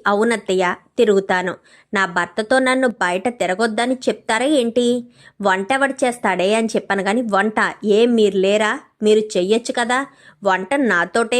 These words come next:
మొదలైనట్టు నేనే చేయాలన్నట్టు చెప్తారేంటి, మీరు చెయ్యండి వంట, ఏ మీరు చేస్తే ఏమవుతుంది, ఇన్ని సంవత్సరాలు మీరే చేశారు కదా, నేను వచ్చినప్పటి నుంచి నేనే చేస్తున్నాను, ఏదో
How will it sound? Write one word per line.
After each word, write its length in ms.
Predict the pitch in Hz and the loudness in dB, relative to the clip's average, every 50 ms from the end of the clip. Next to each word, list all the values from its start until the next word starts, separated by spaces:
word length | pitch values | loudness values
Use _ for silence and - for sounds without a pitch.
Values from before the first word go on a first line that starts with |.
| 254 254 240 | 0 0 0
మొదలైనట్టు 600 | 240 233 247 247 240 247 247 247 240 240 - 269 277 262 226 202 | 0 0 0 0 0 0 0 0 -2 0 0 2 2 2 2 0
నేనే 280 | 190 190 190 196 220 240 254 247 - | 0 0 0 0 0 0 0 0 0
చేయాలన్నట్టు 640 | 262 233 233 233 240 240 240 247 247 247 247 240 262 254 254 | 0 2 2 2 2 0 0 0 -2 -2 -2 -2 -2 -2 0
చెప్తారేంటి, 640 | - 254 - - - 240 233 240 240 240 226 247 247 247 247 240 _ _ _ _ _ _ _ 240 | -2 -4 -2 -2 -4 -2 0 0 0 0 0 -2 -2 -2 -4 -8 _ _ _ _ _ _ _ 0
మీరు 180 | 247 269 294 320 311 - | 2 2 2 0 0 0
చెయ్యండి 360 | 349 302 311 339 359 349 339 262 262 | 0 2 2 2 2 2 2 2 2
వంట, 220 | 262 262 262 302 254 180 160 - - 214 208 | 0 0 0 -2 -2 -2 -4 -2 0 2 2
ఏ 20 | 208 226 240 247 | 4 4 2 2
మీరు 200 | 233 214 208 214 - | 2 2 0 0 -2
చేస్తే 320 | 214 190 190 190 - - 247 254 254 247 | -2 -2 -2 -2 0 0 2 2 2 2
ఏమవుతుంది, 520 | 247 247 247 247 247 269 254 254 254 277 277 277 - _ - - - - - 247 | 2 2 2 2 2 0 0 2 2 2 0 -2 -4 _ -20 -20 -10 -4 0 2
ఇన్ని 220 | 233 247 277 302 311 - | 2 2 2 2 2 2
సంవత్సరాలు 480 | 330 311 302 311 - 311 285 285 285 302 311 285 247 | 2 2 2 0 0 -2 0 0 0 2 2 4 4
మీరే 260 | 233 247 262 302 302 311 - | 2 2 2 2 0 0 0
చేశారు 320 | 285 277 - 269 240 220 - | 0 0 0 0 -2 0 -2
కదా, 180 | 196 185 208 208 190 - - 208 | -2 0 0 -2 -2 -2 -2 0
నేను 160 | 208 208 196 185 | 0 2 2 0
వచ్చినప్పటి 520 | 180 180 - 233 247 247 240 - 254 247 262 254 | -2 -4 -4 -4 -2 -2 -2 -4 -4 -4 -2 -2
నుంచి 220 | 262 262 262 370 370 349 | -2 0 0 0 0 2
నేనే 240 | 302 285 285 294 302 294 - | 2 2 2 0 -2 0 0
చేస్తున్నాను, 520 | 285 269 269 - 254 240 226 208 196 175 - _ - 202 196 | -2 -2 0 -2 -2 0 0 0 -2 -2 -6 _ -4 -2 -2
ఏదో 200 | 196 202 247 285 | 0 0 0 0